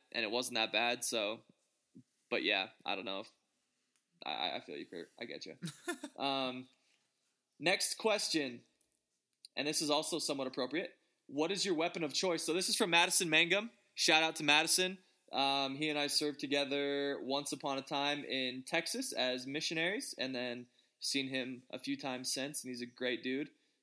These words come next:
Speaker 1: Um, Madison asks, "What is your weapon of choice in a zombie apocalypse?"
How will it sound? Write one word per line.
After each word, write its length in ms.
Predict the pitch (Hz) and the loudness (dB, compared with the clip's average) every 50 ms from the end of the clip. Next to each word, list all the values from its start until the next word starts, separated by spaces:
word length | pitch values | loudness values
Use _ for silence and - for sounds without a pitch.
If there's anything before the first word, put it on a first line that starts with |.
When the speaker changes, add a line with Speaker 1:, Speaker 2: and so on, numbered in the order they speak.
| _ - - | _ -8 -6
Speaker 1:
Um, 580 | 120 131 131 131 127 123 117 117 113 110 117 - _ _ _ _ _ _ _ | -4 -2 -2 -2 -2 -2 -4 -6 -8 -10 -14 -18 _ _ _ _ _ _ _
Madison 400 | - 143 147 160 170 160 - 156 | -2 0 2 2 2 2 2 4
asks, 380 | 143 139 139 135 - - - - | 4 2 2 2 0 0 -2 -2
"What 180 | 135 143 160 | 0 0 0
is 140 | 180 170 - | 0 0 0
your 100 | 175 165 | 0 0
weapon 280 | 135 143 156 - - 151 | 0 -2 -2 -2 -4 -6
of 100 | 131 - | -4 -2
choice 340 | - - 156 151 151 - - | -2 0 0 0 -2 -2 -4
in 60 | 135 | -4
a 40 | 127 | -4
zombie 320 | 120 135 131 131 131 127 117 | -2 -2 -2 -2 -2 -2 -4
apocalypse?" 800 | 110 - 143 143 151 - 170 180 214 - - - - - - | -2 0 0 -2 0 0 -2 -2 0 2 4 4 4 2 0